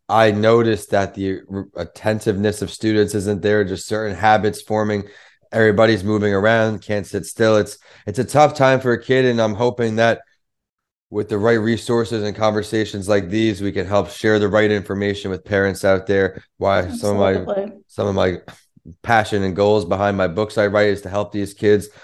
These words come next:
Speaker 1: let them know they're not alone. It's okay to have
Speaker 2: Mm-hmm.
Speaker 1: feelings and emotions, but this is what we are as adults, to help them find ways to improve their mental health, things that work for them.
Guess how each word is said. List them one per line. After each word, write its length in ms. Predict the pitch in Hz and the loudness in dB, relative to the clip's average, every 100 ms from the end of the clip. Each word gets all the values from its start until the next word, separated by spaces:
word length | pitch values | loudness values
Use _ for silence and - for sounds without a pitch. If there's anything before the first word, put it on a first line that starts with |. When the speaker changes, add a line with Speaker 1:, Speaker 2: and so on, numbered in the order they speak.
| _ | _
Speaker 1:
let 160 | 101 101 | 0 0
them 160 | 104 | 2
know 160 | 101 101 | 2 2
they're 180 | 98 95 | 2 2
not 260 | 104 104 | 2 4
alone. 400 | 101 101 101 98 | 2 2 0 -2
It's 220 | 90 92 | -6 -8
okay 340 | 90 - 104 101 | -10 -6 -2 0
to 120 | 101 | 0
have 200 | 95 92 | 0 -2
Speaker 2:
Mm-hmm. 80 | - | -2
Speaker 1:
feelings 340 | 98 101 101 | 0 0 0
and 80 | 95 | -2
emotions, 560 | 95 104 101 104 104 - - - _ | 0 0 0 -2 -6 -8 -20 -20 _
but 380 | 127 143 - - - _ | 4 4 2 -10 -20 _
this 160 | 113 113 | -2 0
is 60 | |
what 140 | 113 113 | 2 4
we 140 | 107 | 6
are 220 | 110 113 | 6 6
as 320 | 104 101 - - | 4 0 -6 -8
adults, 460 | 101 110 120 139 | -2 2 2 2
to 100 | - | -2
help 260 | 104 110 - | 0 0 0
them 160 | 113 107 | -4 -4
find 400 | - 110 110 104 | 0 2 2 0
ways 280 | 107 107 - | 0 0 -4
to 100 | 104 | -8
improve 360 | - 117 107 | -4 -4 0
their 100 | 113 | 0
mental 360 | 107 110 110 107 | 0 -2 0 -2
health, 280 | 110 117 - | 2 0 0
things 200 | 110 110 | -6 -2
that 140 | 110 | -2
work 200 | 107 117 | 0 -2
for 100 | 113 | -4
them. 320 | 104 123 131 | -2 -2 -2